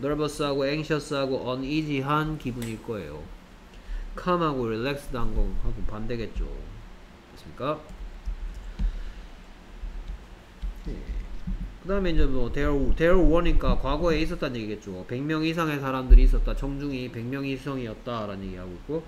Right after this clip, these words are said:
오케이. 그 다음에 셀바의 무릎이죠. 무릎. 무릎이 뭐하고 있었다? 막 떨리고 있었다는 얘기죠. 무릎이 덜덜 떨리고 있었다.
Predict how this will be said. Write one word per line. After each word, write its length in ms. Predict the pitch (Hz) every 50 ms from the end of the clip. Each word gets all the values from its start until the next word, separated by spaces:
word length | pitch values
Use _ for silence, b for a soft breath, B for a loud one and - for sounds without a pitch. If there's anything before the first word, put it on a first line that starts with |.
| - B B B B B B B B B B B B B B B B B B -
오케이. 220 | - 151 127 104
그 100 | 92 117
다음에 600 | 127 147 147 147 151 175 180 185 180 180 180 175
셀바의 880 | 175 - - 190 196 196 185 180 170 160 151 147 143 143 143 147 156 156
무릎이죠. 720 | 135 104 95 110 131 147 170 196 196 165 147 123 120 110 98
무릎. 540 | 95 98 101 104 95 92 90 95 104 120 123 104
무릎이 460 | 104 120 135 143 135 151 165 190 202
뭐하고 420 | 160 107 101 107 120 135 139 139 139
있었다? 400 | 135 - 135 120 - - 151 165
막 340 | 180 170 - - - - -
떨리고 480 | 160 160 170 175 180 180 175 165 143
있었다는 460 | 143 139 139 143 135 - - 101 95 90
얘기죠. 220 | 85 - - - - - - - - - - - - 113
무릎이 220 | 120 139 139 135
덜덜 360 | 117 113 110 123 123 120 120
떨리고 320 | 120 131 135 135 139 135 127
있었다. 280 | 127 - - 123 120